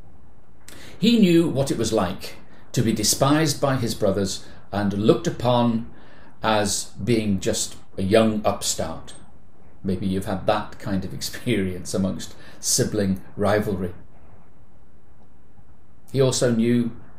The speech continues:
victory in faith in a battle with a giant.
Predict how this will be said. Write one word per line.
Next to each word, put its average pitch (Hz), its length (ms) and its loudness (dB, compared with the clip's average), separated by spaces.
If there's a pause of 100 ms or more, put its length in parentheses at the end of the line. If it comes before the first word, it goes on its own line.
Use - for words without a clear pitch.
(320)
victory 120 680 0 (540)
in 113 180 2
faith - 680 -2
in 110 120 -2
a 110 60 0
battle 113 580 -4 (460)
with 107 120 0
a 110 60 2
giant. 113 640 -2